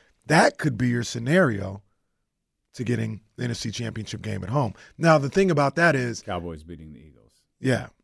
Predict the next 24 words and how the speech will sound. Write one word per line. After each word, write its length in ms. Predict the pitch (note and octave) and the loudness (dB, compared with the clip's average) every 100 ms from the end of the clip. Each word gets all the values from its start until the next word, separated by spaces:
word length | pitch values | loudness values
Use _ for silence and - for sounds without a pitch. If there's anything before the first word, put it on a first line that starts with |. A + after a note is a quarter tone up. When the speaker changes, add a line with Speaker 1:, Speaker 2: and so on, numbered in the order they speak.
| _ | _
Speaker 2:
Gotcha. 280 | D#2 D2 _ _ _ - | -20 -20 _ _ _ -10
Speaker 1:
The 100 | C#3 | 4
thing 180 | F#3+ G3 | 6 8
about 240 | D3+ C#3+ | 6 4
that 180 | E3+ E3 | 6 6
is 340 | C3 A#2 A2 - _ _ _ _ _ _ _ _ _ _ _ _ - B2+ - | 4 0 -4 -12 _ _ _ _ _ _ _ _ _ _ _ _ -20 -10 -8
Speaker 2:
So 140 | - D3+ | 6 8
Speaker 1:
would 60 | |
Speaker 2:
you've 100 | B2+ | 10
Speaker 1:
you 60 | G3+ | 8
Speaker 2:
conceded 320 | - - D#3+ | 10 10 10
Speaker 1:
rather 100 | - | 8
Speaker 2:
the 60 | B2+ | 6
one 220 | A#2 G#2 | 4 2
seed. 300 | - C#2 - - - | 0 -10 -16 -20 -12
Speaker 1:
Well, 300 | F#3+ G#3 A3+ | -8 -4 2
I 180 | A3 A3+ | 6 6
haven't 180 | G3 D#3+ | 6 2
conceded. 360 | D3+ C4 G#3+ | -2 0 2
That's 160 | E3 F3 | 2 2
the 80 | F#3 | 0
question 320 | B3+ D#4+ D3+ | 0 0 0
I 40 | C3 | -2
have. 220 | A2+ | -2